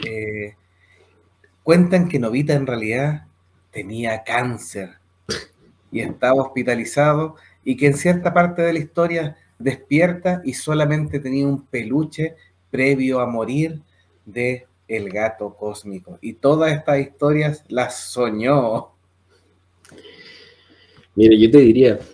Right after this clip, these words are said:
Speaker 2: ¿de dónde se le ocurre a la gente estas cuestiones tan tristes? Pero después me acuerdo que nosotros crecimos viendo animes tristes, que todos tenían finales así horrorosos, entonces, claro, ahí uno se explica de dónde viene esta imaginación de ponerle final triste a las cosas. Pero no,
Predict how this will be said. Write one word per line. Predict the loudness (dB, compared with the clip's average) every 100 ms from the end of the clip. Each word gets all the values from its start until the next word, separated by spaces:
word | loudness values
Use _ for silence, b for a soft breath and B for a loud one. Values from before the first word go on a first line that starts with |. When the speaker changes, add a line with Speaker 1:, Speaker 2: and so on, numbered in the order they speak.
| B 0
Speaker 2:
¿de | 4
dónde | 6 6 4
se | -2
le | 0
ocurre | 2 4 6
a | 4
la |
gente | 2 0 -2
estas | -6 -4
cuestiones | 0 -2 0
tan | 0 0
tristes? | 0 -2 -2 -4 -4 -6 _ _ _ _ _ _ 4
Pero | 6
después | 8 8
me | 8
acuerdo | 8 6 6 4
que | 2
nosotros | 0 0 0
crecimos | 0 -2 4 4 6
viendo | 6 8
animes | 6 4 2
tristes, | 2 0 0 -2
que | 0
todos | 0 0
tenían | 0 2 0 -2 -10 -4
finales | 0 2 2 2
así | 0 2 2
horrorosos, | 2 2 4 4 4 2 0 0
entonces, | -2 -4 -4 -4
claro, | -6 -6 -12 _ _ -20 -20 -12 2
ahí | 4 6
uno | 6 4
se | -2
explica | -2 0 2 4
de | 4
dónde | 6 4
viene | 6 4
esta | 0 -2
imaginación | 0 0 0 -4 -4 -10 -6
de |
ponerle | 0 2 4
final | 2 0 -2
triste | -4 -4 -2
a |
las | -4
cosas. | -6 -8 -8 b b b b b b b _
Pero | 4 6
no, | 6 2